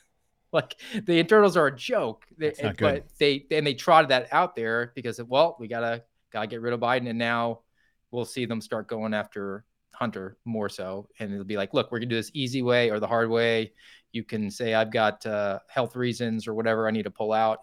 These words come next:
Speaker 1: And, uh, now we'll just install the next guy," which I think they have their hearts set on, on Newsom because definitely can't be,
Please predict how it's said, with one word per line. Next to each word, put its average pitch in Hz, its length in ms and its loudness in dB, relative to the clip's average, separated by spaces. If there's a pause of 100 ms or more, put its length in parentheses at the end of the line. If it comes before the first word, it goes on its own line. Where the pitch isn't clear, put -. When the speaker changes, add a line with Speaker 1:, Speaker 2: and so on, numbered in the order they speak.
Speaker 1:
And, 101 280 -6
uh, 101 180 -2
now 101 420 -4 (100)
we'll 110 80 -12
just - 240 -12
install 101 300 -2
the 101 80 -6
next 101 220 -4
guy," 95 200 -4
which 95 240 -10
I 98 60 -6
think - 260 -12 (400)
they 127 80 0
have 123 120 6
their 104 100 -2
hearts 104 180 -2
set 107 140 -4
on, 95 260 -6 (240)
on 98 180 -4
Newsom 120 360 2
because 95 400 -6
definitely 95 340 -6
can't 95 300 -10
be, 92 340 -8